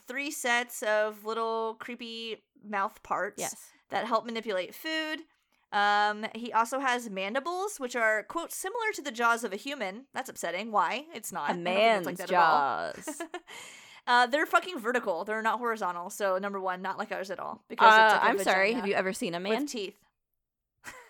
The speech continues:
Speaker 2: Have you ever seen a man?
Speaker 1: <laughs> I've never looked upon a man.
Speaker 2: Okay,
Speaker 1: I
Speaker 2: well,
Speaker 1: close my eyes every time they're near me.
Speaker 2: <laughs> then you wouldn't know what his mandibles look like, would you?
Speaker 1: <laughs> The only man I know is Hisoka, and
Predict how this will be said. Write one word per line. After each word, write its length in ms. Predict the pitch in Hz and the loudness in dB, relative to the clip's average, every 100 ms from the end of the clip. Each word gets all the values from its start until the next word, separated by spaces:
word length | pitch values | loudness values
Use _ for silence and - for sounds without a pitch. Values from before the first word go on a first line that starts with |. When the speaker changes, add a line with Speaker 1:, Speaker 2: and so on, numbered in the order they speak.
| _ - 226 | _ -16 -8
Speaker 2:
Have 160 | 254 202 | -4 0
you 80 | 214 | 0
ever 220 | 175 175 | 0 -2
seen 200 | - 160 | -4 -8
a 80 | 160 | -8
man? 300 | - - 240 - - - | -6 -6 -6 -10 -12 -14
Speaker 1:
<laughs> 380 | - - - 262 | -20 -20 -6 -2
I've 140 | 226 208 | 0 0
never 280 | 196 208 | -2 -2
looked 200 | 196 175 | -6 -6
upon 220 | 196 196 165 | -8 -8 -8
a 80 | |
man. 320 | 170 175 175 214 | -10 -12 -12 -10
Speaker 2:
Okay, 180 | - 156 | -6 -4
Speaker 1:
I 40 | |
Speaker 2:
well, 300 | 180 196 220 | 4 6 6
Speaker 1:
close 160 | 269 220 | 4 0
my 100 | 175 | -6
eyes 180 | 175 | -6
every 220 | 190 180 196 | -6 -8 -6
time 280 | 214 180 | -4 -6
they're 340 | 180 175 175 - - 185 | -6 -8 -10 -6 -6 -6
near 100 | 175 | -6
me. 60 | 349 | 0
Speaker 2:
<laughs> 40 | |
then 120 | 277 | 0
you 120 | 226 | 2
wouldn't 220 | 196 190 180 | 0 -2 -4
know 60 | |
what 100 | 185 | -6
his 100 | 202 | -6
mandibles 380 | 233 214 - - | -2 -2 -2 -4
look 160 | 185 - | -6 -6
like, 160 | 165 | -8
would 140 | - - | -10 -8
you? 180 | - - _ _ | -10 -12 _ _
Speaker 1:
<laughs> 140 | 320 349 320 - _ _ | -14 -14 -16 -20 _ _
The 100 | 254 | -2
only 220 | 262 302 | 0 0
man 120 | 349 302 | 2 2
I 80 | 285 | 2
know 140 | 254 | 0
is 140 | 240 247 | 0 -4
Hisoka, 600 | 240 196 196 185 196 - | -6 -6 -4 -4 -4 -4
and 480 | 196 185 185 214 | -4 -4 -6 -6